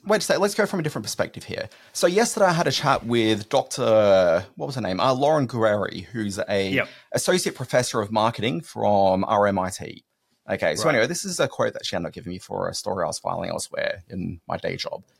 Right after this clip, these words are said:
Speaker 1: Okay. "Research over many decades has highlighted the poor mental and physical health and well-being outcomes of Barbie play, especially for young girls. This includes thin ideal internalization and body dissatisfaction,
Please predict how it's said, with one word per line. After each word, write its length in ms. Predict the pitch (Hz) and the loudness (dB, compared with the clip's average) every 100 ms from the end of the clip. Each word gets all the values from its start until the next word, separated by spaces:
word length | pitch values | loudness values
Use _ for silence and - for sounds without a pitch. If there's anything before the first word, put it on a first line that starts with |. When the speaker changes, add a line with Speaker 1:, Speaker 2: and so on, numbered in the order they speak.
| _ _ _ _ | _ _ _ _
Speaker 1:
Okay. 280 | 92 - - _ _ - | -4 -2 -4 _ _ -2
"Research 400 | 202 - 233 - | 0 2 0 2
over 160 | 156 151 | 0 0
many 200 | 196 185 | 0 0
decades 460 | - 107 90 87 | -2 -2 -4 -6
has 120 | 92 | -8
highlighted 500 | - 110 101 87 85 | -2 0 2 0 -4
the 80 | 95 | -8
poor 280 | - 151 151 | -6 -2 0
mental 380 | 143 196 196 196 | 0 -4 -4 -6
and 140 | 120 | -6
physical 320 | - 123 110 | -6 -8 -8
health 400 | 95 95 113 - | -6 -4 -4 -4
and 100 | 98 | -6
well-being 380 | 101 107 101 98 | -2 -2 -2 -4
outcomes 360 | 90 - 82 90 | -4 -6 -8 -10
of 120 | 85 | -4
Barbie 260 | 87 85 90 | -4 -2 -6
play, 420 | - 104 - - - _ | -4 -2 -2 -6 -16 _
especially 440 | - - 120 - 107 | -10 -2 -2 -2 -6
for 140 | - | -8
young 180 | 90 92 | -8 -6
girls. 400 | 113 - - - - _ _ | -2 0 -2 -8 -14 _ _
This 140 | 131 - | -4 -2
includes 360 | 123 117 107 | -2 -2 -4
thin 260 | - 160 170 | -4 -4 -4
ideal 460 | 107 113 107 101 | -2 -4 -2 -2
internalization 1080 | 90 95 - 110 95 90 90 123 139 143 135 | -2 -4 -4 -6 -4 -4 -6 -6 -6 -4 -4
and 280 | - 98 95 | -2 -2 -2
body 180 | 107 95 | -2 -4
dissatisfaction, 880 | 90 - - - - 120 - 117 | -6 -10 -10 -6 -4 -4 -4 -6